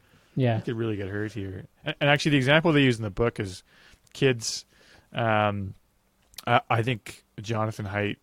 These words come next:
Speaker 2: tells a story about, there's this,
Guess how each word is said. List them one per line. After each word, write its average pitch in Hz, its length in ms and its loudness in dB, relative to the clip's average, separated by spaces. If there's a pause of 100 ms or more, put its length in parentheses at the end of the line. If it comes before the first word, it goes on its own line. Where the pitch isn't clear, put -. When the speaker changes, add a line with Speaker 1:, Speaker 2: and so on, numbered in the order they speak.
(640)
Speaker 2:
tells 113 220 2
a 101 60 -4
story 110 360 0
about, 98 300 -2 (200)
there's 117 280 0
this, - 360 -4